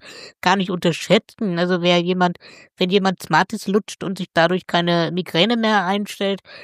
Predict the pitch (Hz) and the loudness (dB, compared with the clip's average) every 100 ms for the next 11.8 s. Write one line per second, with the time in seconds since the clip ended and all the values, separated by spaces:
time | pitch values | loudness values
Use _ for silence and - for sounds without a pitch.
0 | - - - 185 180 160 190 185 196 208 | -20 -12 -4 -4 -4 -4 -4 -4 -4 -4
1 | 185 - - 180 175 - 220 262 196 - | -4 -6 -4 -4 -2 2 2 2 -2 -6
2 | - 160 160 180 214 202 190 - - - | -6 -6 -4 -4 -4 -6 -12 -20 -20 -20
3 | - _ 190 190 180 - - - - 185 | -20 _ -2 -2 -6 -14 -20 -20 -6 -2
4 | 180 196 226 190 170 180 - 170 165 - | 2 2 2 2 2 2 4 2 2 -6
5 | - 180 - 165 160 180 165 165 - - | -8 -6 -4 -2 -2 -4 -4 -6 -6 -6
6 | 147 _ - - 160 - 196 196 - - | -8 _ -6 -2 -2 -4 -8 -8 -12 -20
7 | - - - 165 185 - _ _ _ _ | -20 -4 2 4 4 2 _ _ _ _
8 | _ _ 190 - 202 202 196 196 - 185 | _ _ -6 0 0 2 2 0 2 0
9 | 170 180 190 185 185 170 175 - 175 160 | 2 -2 -4 -8 -8 -6 -8 -8 -4 2
10 | 196 254 247 - 208 190 175 175 214 240 | 4 4 -2 -2 0 0 0 0 2 0
11 | 226 - _ _ _ _ - 185 | -2 -8 _ _ _ _ -2 -2